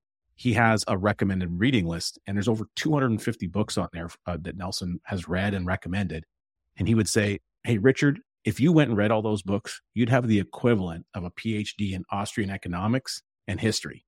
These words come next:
And you can't understand economics without first understanding history."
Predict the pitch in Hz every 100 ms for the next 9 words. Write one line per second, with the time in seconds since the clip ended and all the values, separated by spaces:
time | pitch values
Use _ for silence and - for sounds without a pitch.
0 | _ _ _ _ 101 98 - 147 143 131
1 | - 120 113 - - 104 104 117 127 90
2 | - 95 95 - 117 110 104 95 90 95
3 | 90 82 - 90 - -